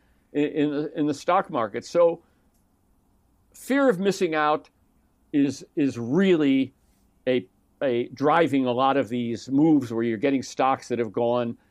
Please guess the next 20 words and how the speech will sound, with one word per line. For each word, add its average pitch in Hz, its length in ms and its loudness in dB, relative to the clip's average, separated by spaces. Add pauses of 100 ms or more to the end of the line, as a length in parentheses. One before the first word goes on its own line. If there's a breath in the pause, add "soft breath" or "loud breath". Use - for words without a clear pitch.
(100)
what 135 140 0
I'll 120 100 2
call 123 240 0
parabolic. 117 680 -2
I'm 220 120 -2
not 233 160 -2
talking 143 320 0
stocks 135 380 0
with 117 140 -4
nice 120 260 -2
forty-five 127 560 -2
degree 127 280 -4
uptrend. 185 360 -2
I'm 190 100 -6
talking 240 280 -4
stocks 196 320 -2
that 165 100 2
uptrend 196 420 0
and 170 220 -4
boom, 165 400 2